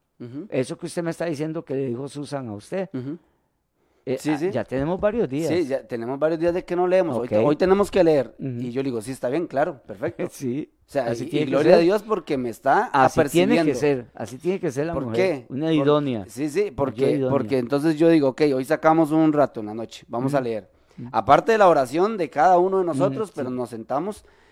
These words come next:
Speaker 1: a leer los tres o los cuatro, si ya el chiquitín está dormido, pues leemos los,
Speaker 2: Sí.
Speaker 1: eh, con mi hijo mayor, con Ismael, y leemos los tres, y, y leemos un capítulo, co-, yo leo una parte, usted lee la otra, y si hay, y, y viera que, es, eh, Alex, saltan dudas.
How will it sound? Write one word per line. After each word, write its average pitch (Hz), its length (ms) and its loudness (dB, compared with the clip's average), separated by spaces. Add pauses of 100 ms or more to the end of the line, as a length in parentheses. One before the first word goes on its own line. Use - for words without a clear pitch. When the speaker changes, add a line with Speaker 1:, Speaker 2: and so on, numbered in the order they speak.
(120)
Speaker 1:
a 110 120 -4
leer 123 260 0
los 143 240 -4
tres 175 400 -2
o 143 80 0
los 113 220 -8
cuatro, 190 380 2
si 110 280 -10
ya 113 120 -6
el 127 80 -8
chiquitín 151 340 -4
está 160 160 2
dormido, 160 320 4
pues 131 240 -10
leemos 120 340 -2
los, 120 360 -8
Speaker 2:
Sí. 117 100 -8
Speaker 1:
eh, 104 160 -10
con 110 140 -10
mi 113 100 -8
hijo 135 160 -6
mayor, 139 400 -4 (380)
con 113 160 -6
Ismael, 120 400 0
y 147 80 -2
leemos 127 300 0
los 139 140 -2
tres, 151 280 -6
y, 165 60 -10 (200)
y 120 40 -8
leemos 131 360 -4 (320)
un 143 120 -8
capítulo, 170 560 0
co-, 139 180 -6
yo 131 140 -4
leo 156 100 2
una 151 160 2
parte, 165 340 2
usted 151 200 -4
lee 156 120 2
la 147 140 4
otra, 165 480 0
y 135 120 -10
si 131 120 -10
hay, 151 240 -6 (120)
y, 151 60 -10
y 131 40 -8
viera 170 240 -2
que, 175 200 -6
es, 127 240 -12
eh, 127 120 0
Alex, 151 320 2
saltan 127 400 -4
dudas. 196 400 0